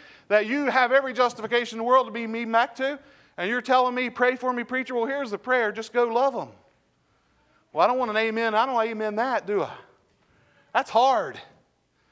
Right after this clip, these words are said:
But that's what God calls us to. Because standing against involves so often judgment and condemnation of individuals. Listen to what Jesus says about this in Matthew seven, one through five. He says, "Do not judge, or you too will be judged.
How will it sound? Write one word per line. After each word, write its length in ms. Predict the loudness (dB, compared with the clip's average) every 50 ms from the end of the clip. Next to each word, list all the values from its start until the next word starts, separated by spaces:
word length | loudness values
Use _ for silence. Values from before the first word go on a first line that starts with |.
| _ _ _ _ _ _
But 60 | _ 0
that's 180 | 0 0 2
what 180 | 0 -2 -2 0
God 320 | -2 0 0 0 -2 -4
calls 460 | -2 0 2 4 4 2 0 -2 -8 -12 -2
us 360 | 2 2 2 2 -2 -8 -14 -16 -10
to. 360 | -6 -4 -4 -4 -6 -10 -16 _ _ _ _ -20 -20 _ _
Because 280 | 0 2 2 2 2 0
standing 360 | -4 -2 -2 -2 -2 -2 -2
against 440 | -4 -2 0 0 0 0 -2 -4 -6
involves 360 | 0 2 2 2 2 0 -2
so 220 | 0 0 0 2
often 460 | 2 2 2 2 2 0 -2 -8 -8
judgment 500 | 0 4 4 4 4 2 -2 -6 -6 -6 -8 -18 -20 -12 _
and 140 | -8 -8 -2
condemnation 840 | 2 2 2 2 2 -2 0 0 0 0 0 -2 -6 -6 -6 -8 -10 -16 -20 -20 -8 _
of 240 | 0 0 2 2
individuals. 680 | -2 -2 -2 -2 -4 -2 0 0 0 0 -2 -6 -6 -6
Listen 200 | -8 -6 -2 0
to 40 | 0
what 100 | 0 0
Jesus 300 | 0 -6 -6 -6 -6 -2
says 220 | 0 0 0 0
about 220 | 2 2 2 2 2
this 160 | -2 -6 -6
in 60 | -2
Matthew 320 | 2 2 2 2 0 -6
seven, 400 | -12 -2 2 2 2 2 0 -4
one 180 | -4 -4 -4 -4
through 180 | -6 -8 -10 -4
five. 420 | 0 2 2 4 2 0 -2 -4 -10 -20 -20 -20 -20 -20 -20 _
He 60 | -14 -4
says, 240 | 0 0 0 0
"Do 120 | 0 -4 -2
not 200 | 0 0 -2 0
judge, 420 | 2 2 4 4 4 2 2 -2
or 80 | -6 -6
you 140 | -6 -6 -6
too 180 | -6 -4 -2
will 120 | -2 -2 -2
be 100 | -4 -6
judged. 580 | -2 -2 -2 0 -2 -6 -10 -16 -20 -20 -20